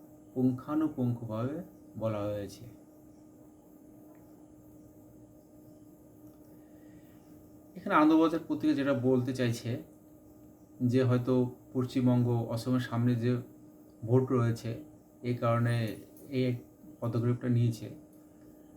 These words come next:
আহ, এখানে লিখেছে যে কেন্দ্রীয় স্বরাষ্ট্র মন্ত্রক গেজেট বিজ্ঞপ্তি প্রকাশ করে জানিয়ে দিয়েছে,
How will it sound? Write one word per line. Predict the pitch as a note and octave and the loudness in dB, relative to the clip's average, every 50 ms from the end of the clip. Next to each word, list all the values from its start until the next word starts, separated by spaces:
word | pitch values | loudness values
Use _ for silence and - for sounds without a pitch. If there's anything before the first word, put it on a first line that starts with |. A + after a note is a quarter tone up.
| - - - - - - - - - - - - - | -20 -20 -20 -20 -20 -20 -20 -20 -20 -20 -20 -20 -14
আহ, | - A2 A2 G#2+ G#2+ G#2+ G#2+ G#2 G#2+ A2 - C#3 | -8 -6 -4 -2 -2 -2 -2 -2 -2 -4 -6 -8
এখানে | B2+ B2 C#3 C#3 C3+ C3+ C3+ C3 C3 B2+ | -6 -2 -2 0 0 2 0 0 0 2
লিখেছে | A#2+ A#2 A2+ C3 C3+ C3 - C3+ A#2+ A#2 | 2 2 2 0 -2 -4 -2 -2 -2 0
যে | A#2 B2 B2 | 2 0 0
কেন্দ্রীয় | - C3+ B2+ C3 C3 B2+ C#3+ C#3+ | 0 2 2 2 2 2 0 -2
স্বরাষ্ট্র | C3+ - - A#2+ B2 B2 - C3+ | -2 -2 -4 -4 -4 -2 -2 0
মন্ত্রক | B2+ B2 B2 A#2+ C3+ C3 A#2+ | 2 4 4 4 2 0 0
গেজেট | A2+ A#2+ A2+ B2 B2+ B2+ A#2 | 0 0 2 2 0 0 0
বিজ্ঞপ্তি | B2 A#2+ A#2 - - - - - - - - C3 C#3+ | 0 0 -2 -2 -8 -14 -16 -16 -12 -4 -2 -2 -2
প্রকাশ | - - A#2+ A2+ - A#2+ A#2+ - | -2 -4 -8 -8 -6 -6 -8 -8
করে | - - B2+ B2 | -6 -4 -2 -2
জানিয়ে | A#2+ A#2+ A#2 A2 A2+ A#2+ B2 B2 | 0 0 0 0 2 2 2 2
দিয়েছে, | A#2+ A#2 A#2+ B2 A#2+ - C#3 D#3+ G3 | 2 2 2 0 0 -2 -8 -10 -10